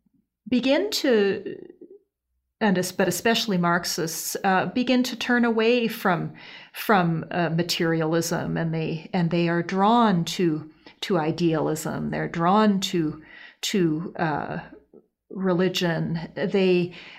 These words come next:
are frustrated with the political world, and they, they look for other,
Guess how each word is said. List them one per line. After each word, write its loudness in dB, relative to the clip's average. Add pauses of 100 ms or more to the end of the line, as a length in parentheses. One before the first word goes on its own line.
are 2
frustrated 0
with -2
the 0
political -2
world, -2 (160)
and -4 (120)
they, -4 (280)
they 2
look 0
for -2
other, 0